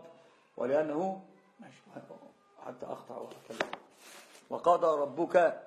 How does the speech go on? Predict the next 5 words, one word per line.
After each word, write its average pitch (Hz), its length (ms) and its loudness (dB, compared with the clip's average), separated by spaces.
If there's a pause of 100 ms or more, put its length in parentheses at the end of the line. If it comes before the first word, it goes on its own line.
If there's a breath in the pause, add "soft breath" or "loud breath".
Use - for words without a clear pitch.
والقضاء 143 500 0
هنا 160 200 -2
قضاء، 160 520 0 (500 soft breath)
قضاء 147 420 2 (300)
شرعي، 151 400 0